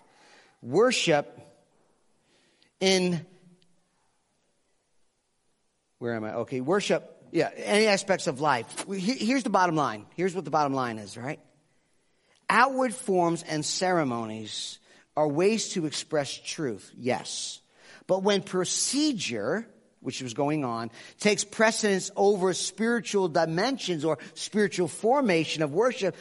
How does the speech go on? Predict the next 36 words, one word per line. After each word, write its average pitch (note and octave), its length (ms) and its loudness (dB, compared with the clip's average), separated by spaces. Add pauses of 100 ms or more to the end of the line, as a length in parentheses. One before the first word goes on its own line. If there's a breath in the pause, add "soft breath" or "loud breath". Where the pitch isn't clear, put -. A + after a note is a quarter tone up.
(160 loud breath)
the F#3+ 140 2
activity G#3+ 760 2
itself B3 420 0
becomes F#3 440 -4
corrupt G3+ 600 -2 (220 loud breath)
and F#3 180 -2
crooked. C4+ 380 -2
And F3 240 0
we, A#3 520 2 (200 loud breath)
the E3 80 -6
children C4 460 0
of E3 160 -2
God, D#3+ 260 4
need A3 360 0
to B3+ 120 -6
be B3+ 160 -6
careful, - 720 -8 (600 loud breath)
especially C#4 480 4
when C4 180 4
we B3 140 4
think C#4 340 2
that G#3+ 140 6
our F#3+ 100 6
mere G#3+ 240 4
repetition A#3+ 720 0
of F3 100 -4
religious F#3+ 520 2
act G#3 340 0 (240 loud breath)
is G3 160 2
somehow B3+ 640 2
meritorious, G#3 1200 0 (340 loud breath)
somehow C4 460 4
earning C#4+ 440 2
us E3 240 0
a F#3+ 120 2
right G#3 440 4